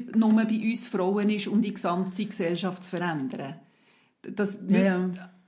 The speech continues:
Speaker 1: also, das könnte man jetzt so
Speaker 2: Mhm.
Speaker 1: hören, oder? Ah, ja, genau, jetzt müssen wir
Speaker 2: Das
Speaker 1: Frauen
Speaker 2: meinen wir
Speaker 1: wieder
Speaker 2: Fettnäpfchen,
Speaker 1: positiver,
Speaker 2: gell?
Speaker 1: ja, genau.
Speaker 2: Ja.
Speaker 1: Ähm, sondern... Äh,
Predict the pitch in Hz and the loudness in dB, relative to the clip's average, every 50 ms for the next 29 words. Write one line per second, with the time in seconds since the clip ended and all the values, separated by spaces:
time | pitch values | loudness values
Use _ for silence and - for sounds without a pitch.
0 | _ _ _ _ _ _ - _ - 208 208 220 196 226 226 - - 220 214 214 | _ _ _ _ _ _ -16 _ -6 -4 -2 -2 -2 -2 -2 0 0 0 2 2
1 | 214 214 208 202 202 - 202 220 226 220 214 226 240 240 208 175 180 185 190 185 | 2 2 2 2 0 0 0 0 2 2 2 2 4 4 4 4 2 2 2 2
2 | 202 208 202 196 202 208 196 180 196 196 190 175 175 - 202 180 - - 190 185 | 2 2 2 2 2 0 0 2 2 2 2 0 0 0 0 0 0 0 2 2
3 | 196 196 202 - - 208 202 208 220 214 202 196 196 196 220 208 214 208 208 190 | 4 4 2 2 4 4 6 8 8 8 8 8 6 6 6 4 4 4 4 4
4 | 180 208 - - 190 - - 180 185 202 196 185 185 190 190 196 196 180 180 180 | 4 4 4 4 6 6 6 6 6 6 6 4 4 4 2 2 2 2 2 2
5 | 180 175 165 - - - - - - - - - _ - - 175 180 180 - - | 2 2 0 -2 -4 -10 -14 -20 -20 -20 -20 -20 _ -4 -2 0 0 0 0 2
6 | 208 202 208 - 202 190 95 - - - - _ _ _ _ _ _ _ _ _ | 2 2 2 2 2 0 0 -2 -6 -12 -20 _ _ _ _ _ _ _ _ _
7 | _ _ _ _ _ _ _ - 175 | _ _ _ _ _ _ _ -6 -6